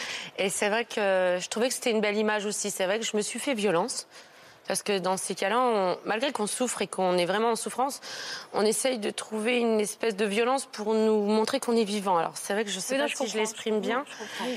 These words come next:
Speaker 1: Et à travers moi, ce tatouage-là, bah, qui a fait très mal. <laughs>
Speaker 2: Ah oui, ça,
Speaker 1: C'était
Speaker 2: je veux bien vous
Speaker 1: horrible.
Speaker 2: croire, parce qu'il est gigantesque.
Speaker 1: <laughs> Et, euh, donc, il commence au pied et il finit là. C'est une simple feuille, hein. Et, euh, j'avais, je portais Nicolas.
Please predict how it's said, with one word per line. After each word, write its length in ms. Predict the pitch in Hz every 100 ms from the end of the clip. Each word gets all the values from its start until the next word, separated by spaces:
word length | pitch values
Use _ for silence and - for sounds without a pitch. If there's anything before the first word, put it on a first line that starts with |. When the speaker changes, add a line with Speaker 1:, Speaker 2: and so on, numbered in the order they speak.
| -
Speaker 1:
Et 160 | - 202
à 100 | 190
travers 300 | - 247 285
moi, 180 | 262 254
ce 180 | 254 233
tatouage-là, 1000 | - 214 - 214 208 190 214 254 285 269
bah, 640 | 220 190 190 190 185 185 - - - - - - - -
qui 120 | - 208
a 40 |
fait 120 | -
très 220 | - -
mal. 220 | 254 226 269
<laughs> 60 | 269 269 - 359 440 -
Speaker 2:
Ah 40 | 233
oui, 80 | 262
ça, 60 |
Speaker 1:
C'était 120 | 247
Speaker 2:
je 60 | 190
veux 60 | 196
bien 140 | 180
vous 60 | 180
Speaker 1:
horrible. 160 | 254
Speaker 2:
croire, 140 | 392 339
parce 80 | 269
qu'il 80 | 220
est 80 |
gigantesque. 520 | 208 196 359 381 392 -
Speaker 1:
<laughs> 560 | 427 185 339 311 -
Et, 20 | 220 220 214
euh, 720 | 202 190 180 175 165 160 160 - -
donc, 200 | 196 208
il 40 | -
commence 380 | 226 220 220 -
au 40 |
pied 180 | 208 262
et 320 | 262 240 220
il 60 | 208
finit 240 | - 226
là. 80 | 247
C'est 160 | 320 240
une 60 | 202
simple 380 | - 214 - 220
feuille, 340 | - 262 247
hein. 180 | 208 240 - - 175 170 -
Et, 260 | - 196 196
euh, 920 | 190 185 185 180 180 175 170 165 156 - - - - -
j'avais, 400 | 196 220 214 220
je 120 | 185
portais 340 | 233 233 - 233
Nicolas. 400 | 220 - 185